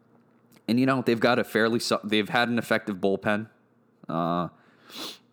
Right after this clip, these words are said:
you know, it, it's one, it's actually, interestingly enough, you could kinda draw a comparison between the Twins and the Rays in the sense that, like you said, there isn't necessarily a superstar you could pick out of this team,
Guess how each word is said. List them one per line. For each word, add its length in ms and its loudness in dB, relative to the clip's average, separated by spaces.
you 80 -2
know, 100 4
it, 180 2
it's 220 -2
one, 240 0
it's 300 0
actually, 360 0
interestingly 680 -2
enough, 320 0
you 180 4
could 160 -4
kinda 240 2
draw 320 2
a 40 2
comparison 600 0
between 340 -4
the 80 -4
Twins 380 -2
and 220 0
the 40 -4
Rays 460 -2
in 80 -6
the 80 -4
sense 360 -4
that, 200 -4
like 220 0
you 60 -4
said, 280 -2
there 160 0
isn't 220 0
necessarily 560 0
a 40 -4
superstar 760 -2
you 140 -2
could 200 -6
pick 240 0
out 400 0
of 160 -2
this 220 -4
team, 380 -4